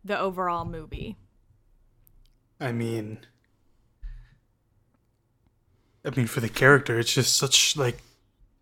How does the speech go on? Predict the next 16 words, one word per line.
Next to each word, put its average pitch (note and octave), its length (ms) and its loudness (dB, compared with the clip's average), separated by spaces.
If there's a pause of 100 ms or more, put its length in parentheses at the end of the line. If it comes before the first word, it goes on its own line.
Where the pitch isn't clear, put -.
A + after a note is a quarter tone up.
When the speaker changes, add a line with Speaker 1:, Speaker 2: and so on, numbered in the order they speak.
(760)
Speaker 2:
<sighs> - 60 -14 (760)
so, D3 400 0
like, C3 280 2
she, C#3+ 520 2 (1040)
at D3+ 140 -6
the C#3+ 240 -2 (120)
state - 500 -2
that D#3+ 160 0
she's E3 340 2
in, E3+ 200 2
like, B2+ 180 0
she, C#3+ 500 -2
like, C3+ 300 -12 (140)
is C3 340 2
her B2+ 140 2
trauma. G#2+ 540 -2